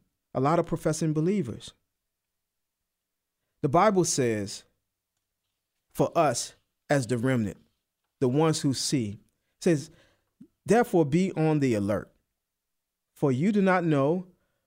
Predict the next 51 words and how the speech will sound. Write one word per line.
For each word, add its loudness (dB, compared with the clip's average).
which 0
day 2
the 0
Lord 0
is -2
coming. -2
But 2
be 2
sure 2
of 0
this, 0
that 2
if 0
the 0
head 0
of 2
the 2
house 2
had 0
known 0
at 0
what 0
time -2
of 2
the 4
night 0
the -6
thief 0
was -4
coming, 0
he 2
would 2
have -2
been 4
on -2
alert 0
and -2
would 0
have 0
not 2
allowed 2
his -4
house -2
to -8
be -2
broken -2
into. -10
For 0
this 4
reason, 2
you 0